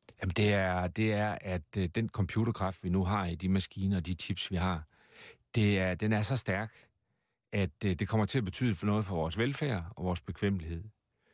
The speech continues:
Fordi man kan sætte stærke processer i de mindste elektroniske ting.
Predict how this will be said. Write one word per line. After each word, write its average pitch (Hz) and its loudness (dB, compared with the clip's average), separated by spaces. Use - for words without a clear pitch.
Fordi 107 4
man 101 4
kan 92 0
sætte - -2
stærke 107 0
processer 98 0
i 87 2
de 90 -2
mindste 107 2
elektroniske 87 -4
ting. 104 -4